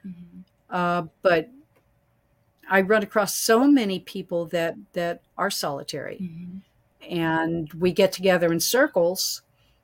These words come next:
Speaker 2: but we don't, we don't have the, the the coven aspects to it, and it's, it's amazing the spiritual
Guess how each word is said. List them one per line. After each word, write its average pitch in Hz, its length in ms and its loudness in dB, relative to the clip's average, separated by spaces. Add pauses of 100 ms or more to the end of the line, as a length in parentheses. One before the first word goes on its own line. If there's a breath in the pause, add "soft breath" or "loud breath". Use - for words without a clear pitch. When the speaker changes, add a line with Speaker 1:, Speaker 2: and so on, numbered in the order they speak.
(120)
Speaker 2:
but 170 340 2 (1040)
we 175 160 2
don't, 180 220 0
we 190 100 0
don't 185 240 -2
have 180 400 -2
the, 160 400 -2
the 156 320 -4 (280)
the 170 100 -2
coven 202 460 -2
aspects 160 720 -4
to 165 200 -4
it, 160 160 -2
and 165 280 -2
it's, 156 280 -4
it's 190 280 -6
amazing 175 800 0
the 156 140 -4
spiritual 170 1080 0